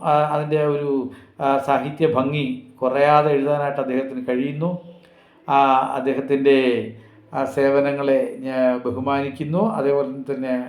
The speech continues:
ഗായകനായ യേശുദാസിൻ്റെ മധുര ശബ്ദത്തിൽ നമ്മളിത് കേൾക്കുമ്പോൾ നമുക്ക് വളരെയധികം ഒരു, ആ, എന്താണ് ശരിക്കും പറഞ്ഞാൽ ഒരു, ആ, നമ്മുടെ ഹൃദയത്തിൽ ഒരു ഭാവപ്രകമ്പനം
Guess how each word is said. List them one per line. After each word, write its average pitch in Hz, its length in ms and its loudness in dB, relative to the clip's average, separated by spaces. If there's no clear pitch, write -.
ഗായകനായ 131 520 -2
യേശുദാസിൻ്റെ 127 580 -4
മധുര 127 260 -4
ശബ്ദത്തിൽ 131 540 -6
നമ്മളിത് 135 360 -6
കേൾക്കുമ്പോൾ 156 460 4
നമുക്ക് 151 320 2
വളരെയധികം 143 840 4
ഒരു, 131 440 0
ആ, 156 120 -8
എന്താണ് 127 640 -6
ശരിക്കും 139 320 -2
പറഞ്ഞാൽ 143 260 -2
ഒരു, 131 140 -2
ആ, 143 100 -4
നമ്മുടെ 135 300 -2
ഹൃദയത്തിൽ 139 640 0
ഒരു 131 420 -2
ഭാവപ്രകമ്പനം 143 1000 2